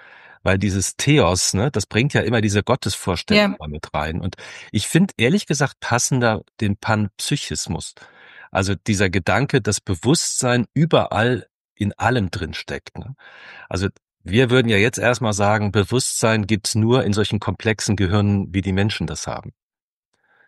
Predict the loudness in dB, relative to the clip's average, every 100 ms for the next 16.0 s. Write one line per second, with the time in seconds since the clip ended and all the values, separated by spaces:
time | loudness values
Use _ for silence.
0 | _ _ 0 0 2 0 2 4 2 2
1 | 2 2 0 2 2 2 0 -2 0 0
2 | 0 0 0 2 0 0 -2 -2 -2 0
3 | 0 -2 -2 0 2 2 2 0 2 2
4 | 2 -2 0 0 -2 -4 0 0 -2 -2
5 | -2 -4 _ _ -4 -2 2 2 2 -2
6 | -2 -2 0 0 0 0 0 -2 -4 -4
7 | -4 -4 -6 -6 -2 0 0 -4 -2 0
8 | 2 0 0 -4 -4 -4 -4 -4 -6 -10
9 | -12 -14 -18 -18 -18 -18 -8 -8 -6 -2
10 | 0 2 2 2 0 0 2 2 2 -2
11 | -2 -4 2 2 0 -2 -2 0 2 2
12 | 0 0 2 4 2 0 0 0 -2 0
13 | 0 0 0 -2 0 2 2 2 2 2
14 | 0 -2 -2 -4 -2 -2 -2 -2 -2 -2
15 | -2 -4 -6 -6 0 2 4 4 2